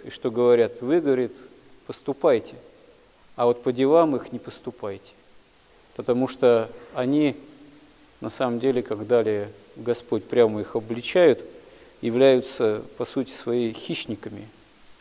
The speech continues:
лицемерами. Они превозносятся своей ложной праведностью и любят именно, чтобы эта их праведность, она блистала, фигурировала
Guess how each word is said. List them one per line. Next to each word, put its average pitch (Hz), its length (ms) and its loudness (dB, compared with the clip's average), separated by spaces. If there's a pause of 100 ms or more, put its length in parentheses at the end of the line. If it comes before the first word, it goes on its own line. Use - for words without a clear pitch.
лицемерами. 120 680 0 (560)
Они 123 480 0 (160)
превозносятся 135 800 0 (400)
своей 113 480 -4 (500)
ложной 127 400 0
праведностью 117 880 0 (320)
и 127 240 2
любят 127 340 0
именно, 117 300 -4
чтобы 110 520 -2 (500)
эта 123 220 -6
их 110 140 -8
праведность, 113 680 2
она 113 360 -6 (360)
блистала, 120 640 4
фигурировала 113 840 0